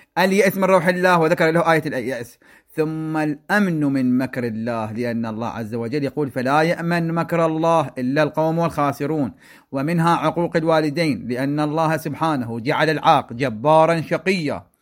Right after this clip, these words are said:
وقتل النفس التي حرم الله إلا بالحق، لأن الله عز وجل يقول: "فجزاؤه جهنم خالدا فيها"،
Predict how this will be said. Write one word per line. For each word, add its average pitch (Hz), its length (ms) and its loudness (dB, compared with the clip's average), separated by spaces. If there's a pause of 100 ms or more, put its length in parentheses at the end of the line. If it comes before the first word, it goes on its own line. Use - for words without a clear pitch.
(320)
وقتل 151 420 -4
النفس 156 580 -2
التي 143 420 -4
حرم 147 380 -2
الله 160 420 0
إلا 156 340 2
بالحق، 160 460 0 (240)
لأن 143 340 -4
الله 156 220 -4
عز 117 340 -6
وجل 117 360 -4
يقول: 151 340 -2
"فجزاؤه 139 760 -2
جهنم 147 480 -2
خالدا 139 460 -2
فيها"، 143 380 -2